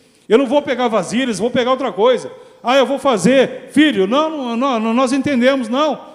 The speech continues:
o milagre não iria acontecer, mas ela fez exatamente o que o homem de Deus pediu para que ela fizesse,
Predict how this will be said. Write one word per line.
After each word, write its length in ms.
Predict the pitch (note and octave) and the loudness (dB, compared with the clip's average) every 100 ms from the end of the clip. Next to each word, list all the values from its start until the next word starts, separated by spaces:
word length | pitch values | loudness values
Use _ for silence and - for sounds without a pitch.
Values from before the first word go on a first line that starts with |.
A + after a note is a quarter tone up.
| - | -6
o 20 | |
milagre 400 | C4 C4+ D4 C#4 | -2 0 -2 -2
não 100 | D4 | 0
iria 260 | C#4 C#4 D#4 | 2 4 2
acontecer, 760 | D#4 D4 C#4 A#3 B3 B3 - - - - | 0 -2 -2 0 0 0 -8 -20 -20 -2
mas 200 | E3+ F#3+ | 2 4
ela 200 | B3 B3 | 2 2
fez 320 | A#3 B3+ A3+ | 0 0 2
exatamente 920 | A3+ D#3 A3 C#4 D4 A3+ G3 B3+ B3+ | 0 2 2 2 0 -2 -2 -4 -6
o 40 | A#3 | -4
que 120 | B3+ | 0
o 80 | F#3 | 4
homem 320 | G#3 B3+ A#3 | 4 2 -4
de 120 | F#3 | -4
Deus 460 | D3+ A3 C4+ - - - - - | 2 4 4 -2 -14 -20 -12 -6
pediu 360 | G#3 - C4+ | -6 4 4
para 200 | D4+ B3+ | 6 -4
que 160 | - A3 | -2 0
ela 160 | A#3+ | 0
fizesse, 720 | A#3+ F#3 C#3+ E3 E3 - - | -2 -2 0 0 0 -8 -14